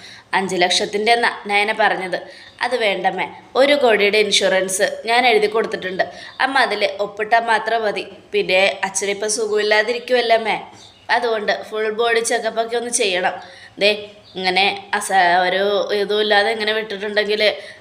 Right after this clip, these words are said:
നമുക്ക് ചിലപ്പോൾ നാളെ അത് വേറെ വലിയ വല്ല ദുരന്തമായിട്ട് മാറും. അതുകൊണ്ട് അച്ഛനെ നന്നായിട്ട് ചികിത്സിക്കണം. അച്ഛന് കുഴപ്പമൊന്നും ഉണ്ടാ-, ഇല്ലയെന്ന് ഉറപ്പ് വരുത്തണം.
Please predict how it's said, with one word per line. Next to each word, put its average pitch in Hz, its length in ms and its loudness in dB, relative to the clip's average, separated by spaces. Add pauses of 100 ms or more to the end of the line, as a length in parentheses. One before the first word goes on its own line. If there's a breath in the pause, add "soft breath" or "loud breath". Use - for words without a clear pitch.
(140 loud breath)
നമുക്ക് 240 340 2 (220)
ചിലപ്പോൾ 220 320 2 (180)
നാളെ 214 240 4
അത് 233 80 -4 (100)
വേറെ 226 260 2
വലിയ 247 220 2
വല്ല 240 140 0 (220)
ദുരന്തമായിട്ട് 233 680 0
മാറും. 190 280 0 (480 loud breath)
അതുകൊണ്ട് 220 340 6 (380 loud breath)
അച്ഛനെ 254 360 0
നന്നായിട്ട് 226 460 0
ചികിത്സിക്കണം. 196 640 -4 (400 loud breath)
അച്ഛന് 196 300 0 (200)
കുഴപ്പമൊന്നും 214 500 2
ഉണ്ടാ-, 208 260 4 (140)
ഇല്ലയെന്ന് 202 360 0
ഉറപ്പ് 202 260 -2
വരുത്തണം. 208 360 -2